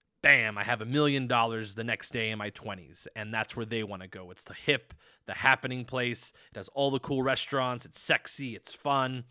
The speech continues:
And the Wynn, it just feels, you know, quote unquote, older, more established. But I, I'm not gonna lie, guys, I go to the Wynn all the time. I love it there. Much more plush,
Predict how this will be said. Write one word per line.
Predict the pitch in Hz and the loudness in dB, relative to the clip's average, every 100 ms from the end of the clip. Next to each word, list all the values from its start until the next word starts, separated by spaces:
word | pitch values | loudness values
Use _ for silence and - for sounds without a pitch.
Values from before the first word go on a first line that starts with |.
| - - _ _ | -20 -20 _ _
And | 131 127 | -6 -4
the | 127 | -4
Wynn, | 143 160 | -2 -4
it | 151 | -4
just | 147 - | -8 -4
feels, | 143 143 143 - - - _ | 0 2 0 -4 -16 -20 _
you | 143 | -6
know, | 123 117 127 _ _ | -4 -6 -8 _ _
quote | - 147 | 0 2
unquote, | 135 127 139 135 - _ _ - | 2 -2 0 0 -2 _ _ 2
older, | 143 143 131 131 127 | 4 4 2 0 0
more | 127 120 113 | 0 -4 -4
established. | - - 135 131 131 127 123 - - - _ _ _ | -6 2 4 4 2 -2 -4 -8 -16 -20 _ _ _
But | 120 113 | -4 -4
I, | 127 120 | -6 -6
I'm | 113 | -4
not | 123 | -2
gonna | 110 | 0
lie, | 107 | 2
guys, | 113 117 - | 2 -2 0
I | 120 | 2
go | 113 | 2
to | 113 | 0
the | 107 | -2
Wynn | 104 | -4
all | 101 | -6
the | |
time. | 95 135 147 151 - _ 104 | 0 0 0 -4 -12 _ -6
I | |
love | 110 120 | -4 -4
it | 120 | -2
there. | 131 127 123 - - _ | 0 0 -2 -16 -20 _
Much | 131 - | -4 -2
more | 127 | -2
plush, | - - 135 135 - - | -2 0 4 4 2 -4